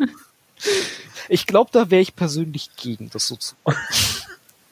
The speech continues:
Speaker 1: Hey, du kriegst dann zehn Seiten mehr in der Regionalspielhilfe.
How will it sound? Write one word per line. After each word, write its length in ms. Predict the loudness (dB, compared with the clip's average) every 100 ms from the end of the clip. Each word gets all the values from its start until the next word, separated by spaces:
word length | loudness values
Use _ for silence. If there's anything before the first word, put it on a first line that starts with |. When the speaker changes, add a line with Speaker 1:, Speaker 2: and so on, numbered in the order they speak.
| _ _ _ -20 -20 _
Speaker 1:
Hey, 140 | 2 4
du 80 |
kriegst 200 | 4 2 2
dann 100 | 0
zehn 240 | 2 2
Seiten 280 | 4 2 2
mehr 140 | 2
in 80 | 2
der 100 | 0
Regionalspielhilfe. 800 | 0 0 -2 -4 -6 -6 -8